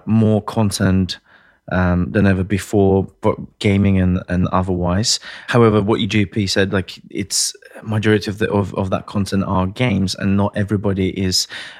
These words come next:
uh, inclined or fits that category.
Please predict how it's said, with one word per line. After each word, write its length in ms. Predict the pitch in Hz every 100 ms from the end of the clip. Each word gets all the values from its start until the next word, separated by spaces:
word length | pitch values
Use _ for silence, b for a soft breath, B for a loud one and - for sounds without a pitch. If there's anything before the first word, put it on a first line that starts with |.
| B
uh, 40 | 98
inclined 880 | 98 107 104 - - 104 98 95 -
or 80 | 92
fits 300 | - 113 110
that 180 | 87
category. 540 | - 101 - - 90